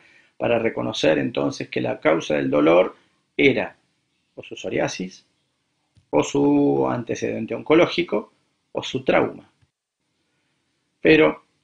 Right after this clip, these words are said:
las primeras imágenes parecen encontrar que hay otro diagnóstico posible. Esta paciente tenía una enfermedad por depósito de cristales, una calcificación en la inserción del supraespinoso, aparentaba ser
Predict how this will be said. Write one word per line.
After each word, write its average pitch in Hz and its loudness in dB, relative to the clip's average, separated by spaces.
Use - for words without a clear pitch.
las - -6
primeras 139 -2
imágenes 139 -2
parecen 123 -4
encontrar 117 -6
que 123 -8
hay 120 2
otro 139 2
diagnóstico 120 -6
posible. 185 -2
Esta - -10
paciente 117 -8
tenía 113 -8
una 110 -6
enfermedad 110 -6
por 104 -8
depósito 123 -8
de 117 -6
cristales, 143 -2
una 123 -4
calcificación 113 -2
en 123 -4
la 107 -10
inserción 127 -8
del 127 -6
supraespinoso, 151 -4
aparentaba 120 -2
ser 143 0